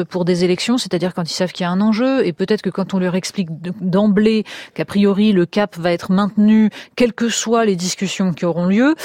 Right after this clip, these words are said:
ils se disent que peut-être l'enjeu, euh, ne vaut pas qu'ils se déplacent, et on ne peut pas leur en vouloir. Donc Emmanuel Macron est face à un moment extrêmement difficile, dans la mesure où risque de se voir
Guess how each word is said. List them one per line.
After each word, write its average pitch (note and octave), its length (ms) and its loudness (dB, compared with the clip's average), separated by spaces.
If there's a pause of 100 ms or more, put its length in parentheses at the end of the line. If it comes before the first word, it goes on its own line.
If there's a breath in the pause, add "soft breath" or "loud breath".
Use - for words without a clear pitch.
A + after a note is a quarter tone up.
(280 loud breath)
ils F3 100 -6
se - 140 -2
disent A3 240 -2
que G3 80 -4
peut-être G3+ 340 -2
l'enjeu, G#3 560 0
euh, F3+ 240 0
ne F#3 280 2
vaut F3 260 -2
pas C4+ 240 0
qu'ils G3 200 -6
se - 200 -4
déplacent, G#3 640 0
et F3 100 -2
on F3+ 140 -2
ne F3 80 0
peut F#3+ 120 -6
pas G3+ 160 -2
leur F#3+ 160 -2
en G3 80 0
vouloir. G#3 440 0 (340 loud breath)
Donc A3 320 2
Emmanuel G#3+ 420 2
Macron G3+ 400 -2 (140)
est F#3+ 80 -2
face A3 240 -2
à G#3 60 0
un F#3 80 0
moment G3 420 2 (140)
extrêmement G3 720 0
difficile, F#3+ 840 -2 (260 loud breath)
dans F#3 160 0
la G3+ 120 2
mesure F#3+ 640 2
où G#3+ 200 0 (280 loud breath)
risque A3 600 0
de F3+ 160 0
se - 200 -4
voir E3+ 560 0